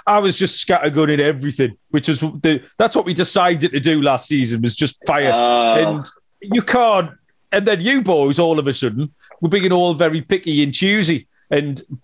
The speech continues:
Speaker 1: uh, posting your stats with all your winning number. So I've had to, I've had to pare <laughs> mine down 'cause I'm, I refuse to be shown up and I don't wanna get left behind. Uh, so I'm being a lot more, uh,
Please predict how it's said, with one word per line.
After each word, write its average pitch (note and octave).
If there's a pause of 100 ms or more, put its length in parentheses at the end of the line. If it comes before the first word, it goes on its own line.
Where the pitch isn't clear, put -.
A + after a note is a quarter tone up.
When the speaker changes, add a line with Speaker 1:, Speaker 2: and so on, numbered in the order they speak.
(480)
Speaker 1:
uh, D3
posting E3
your C#3
stats -
with C#3+
all D3+
your C#3+
winning C#3
number. C#3+ (180)
So F#3+
I've G#3
had A3+
to, E3
I've E3+
had F#3
to -
pare F#3
<laughs> E3+
mine D3+
down C#3 (220)
'cause E3+
I'm, F#3
I F3
refuse G3+
to G#3
be E3+
shown E3+
up G3+ (220)
and D3
I D3
don't D#3+
wanna F3+
get D3
left D#3
behind. C#3+ (280)
Uh, C3+
so D3+
I'm C#3
being D#3
a D3
lot G#3
more, G#3+
uh, G3